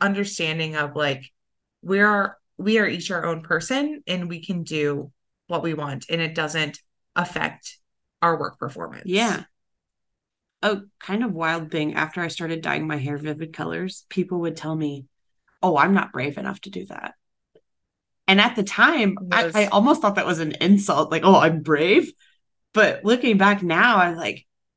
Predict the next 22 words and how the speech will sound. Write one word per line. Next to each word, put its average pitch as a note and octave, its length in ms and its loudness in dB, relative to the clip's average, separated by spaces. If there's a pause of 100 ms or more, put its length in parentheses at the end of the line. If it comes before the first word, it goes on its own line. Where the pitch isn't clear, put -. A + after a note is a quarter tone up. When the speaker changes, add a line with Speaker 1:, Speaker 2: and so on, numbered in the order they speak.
Speaker 2:
I G3+ 120 8
guess G3 260 2
it A3+ 100 -2
is G#3+ 160 2
kind D3+ 300 0
of F#3+ 100 -2
scary D3+ 640 -4
because D#3+ 400 -2
I C#3+ 140 0
am C#3+ 280 -2
putting C#3+ 300 -4
that C3+ 160 -2
extra C3 600 -4 (260)
layer D3+ 720 4
against D3 440 -2
myself C3 460 0
of C#3 160 -6
judgment. D#3+ 640 -2
Speaker 1:
Don't D4 240 2
say A4 80 -2 (140)
against. - 560 -12
Yeah. C#4+ 240 -8